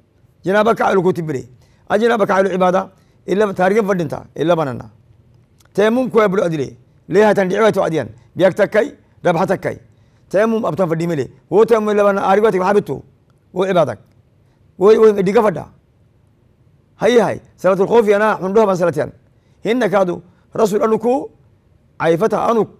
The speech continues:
ها هاي كي روبيا وعدنا. لما صلاة إثر لوكا بنغوريان.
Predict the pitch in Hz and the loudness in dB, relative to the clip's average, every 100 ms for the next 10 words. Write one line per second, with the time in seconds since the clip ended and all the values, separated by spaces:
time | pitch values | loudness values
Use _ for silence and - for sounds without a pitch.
0 | _ _ _ _ _ _ _ _ - 160 | _ _ _ _ _ _ _ _ -4 -2
1 | 170 202 226 220 226 247 226 220 180 165 | 0 0 0 4 4 6 4 4 0 -2
2 | 175 175 - 156 196 202 185 214 208 180 | -4 -6 -4 -4 -2 -2 -2 0 -2 0
3 | 170 170 156 165 160 | 0 0 -2 -2 -2